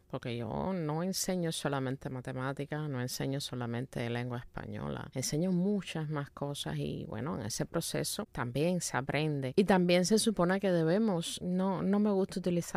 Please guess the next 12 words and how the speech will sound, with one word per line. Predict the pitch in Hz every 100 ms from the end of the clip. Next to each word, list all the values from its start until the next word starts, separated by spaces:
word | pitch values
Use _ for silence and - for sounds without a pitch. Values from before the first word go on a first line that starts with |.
| 180
la | 180
expresión | - - - 170 175
enseñar | 175 151 - 156 156 165
a |
las | 165 160
familias, | - 147 147 165 202
porque | 156 147
la, | 139 131 135
yo | 160
soy | - 190
más, | 185 170 175 170 156 143 147 -
eh, | 151 143 135 127 123